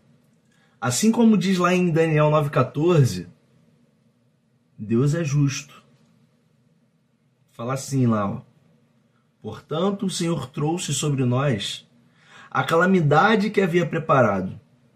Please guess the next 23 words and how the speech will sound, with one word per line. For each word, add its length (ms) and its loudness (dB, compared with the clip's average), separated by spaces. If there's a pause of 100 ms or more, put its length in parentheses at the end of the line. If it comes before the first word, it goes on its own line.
(920)
O 120 -10
Senhor, 640 4 (240)
nosso 340 -6
Deus, 540 -2 (460)
foi 260 -2
justo 500 0
em 60 0
fazer 420 -2
todas 500 2
essas 300 -2
coisas, 720 -4 (880)
pois 280 -4
não 480 -2
lhe 120 -4
obedecemos." 1000 -8 (1500)
Ele 100 -14
é 80 -10
justo. 400 -10 (1600)
Mas 300 2
ele 180 6
também 400 4
é 60 4
amor, 500 2